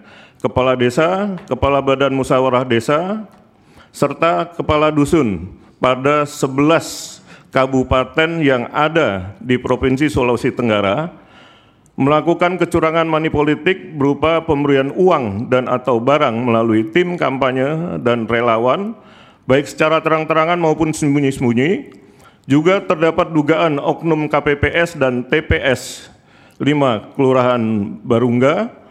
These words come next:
Kecamatan Kendari Barat, Kota Kendari yang melakukan pelanggaran.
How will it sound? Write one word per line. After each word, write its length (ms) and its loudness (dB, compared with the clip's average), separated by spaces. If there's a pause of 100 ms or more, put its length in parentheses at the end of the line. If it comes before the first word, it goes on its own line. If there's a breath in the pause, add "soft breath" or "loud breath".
(460 loud breath)
Kecamatan 640 -2
Kendari 400 2
Barat, 320 0 (1200)
Kota 240 0
Kendari 400 0
yang 80 -2
melakukan 480 0
pelanggaran. 800 0